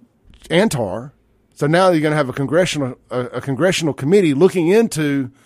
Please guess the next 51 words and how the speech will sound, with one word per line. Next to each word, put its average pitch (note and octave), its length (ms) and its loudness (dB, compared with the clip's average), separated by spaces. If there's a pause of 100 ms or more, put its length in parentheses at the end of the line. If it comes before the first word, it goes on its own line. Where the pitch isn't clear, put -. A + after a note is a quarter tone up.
(320)
what F3+ 180 0
the C#3 80 -8
state's G3+ 420 2
doing D3 320 2
with C#3 120 -2
the C3 60 -8
funds F3 400 2
for C#3+ 80 -2
the C3+ 60 2
water. D#3 260 4
And C3+ 100 2
I F#3+ 60 -2
can't C#3 220 -2
wait C3+ 200 -2
to - 60 -16
see B2 100 -10
how G2 80 -8
all F#2+ 180 -12
this C#3 180 -2
plays F#2 300 -12
out. D#2+ 220 -12 (960)
I F3+ 180 0
can't E3 280 0
wait C#3+ 260 2
for C3 140 -6
y'all C3 340 4
to, D#3+ 280 -2
for C3+ 160 -4
them E3 240 2
to D3+ 80 -2
have D3+ 280 -4
to E3+ 80 -4
<laughs> - 0 -
come F3 280 0
back C#3 300 0
and C3 140 0
say, A#2 400 0 (1000)
"Yeah, D3+ 200 4
Jackson C#3+ 440 2
screwed C3 260 0
off A#2+ 160 0
the A2+ 60 -6
money. D#2+ 300 -10 (1160)
There's C#3 160 0
a C#3 60 2
reason D3+ 340 4
Jackson C3+ 360 2
didn't B2 140 0
get A#2+ 140 -2
the A#2 60 -6
money." E2+ 340 -8